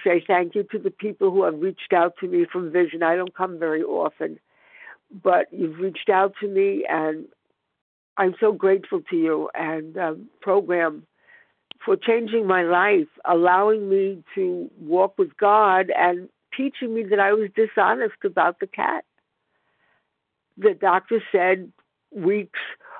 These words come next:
or months because she developed a heart condition. So I would lay in bed with her next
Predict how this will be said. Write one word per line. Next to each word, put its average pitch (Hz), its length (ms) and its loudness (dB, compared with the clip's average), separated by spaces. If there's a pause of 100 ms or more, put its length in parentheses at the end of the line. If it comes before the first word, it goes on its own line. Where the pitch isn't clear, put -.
(380)
or - 180 4
months 170 540 -2
because 190 300 -2
she 220 80 -6
developed 180 480 0
a 190 80 2
heart 170 320 0
condition. 180 640 -6 (580)
So 202 140 4
I 175 100 4
would 185 140 -2
lay 196 240 6
in 202 140 0
bed 185 380 2
with 185 140 0
her 185 140 2
next 180 320 0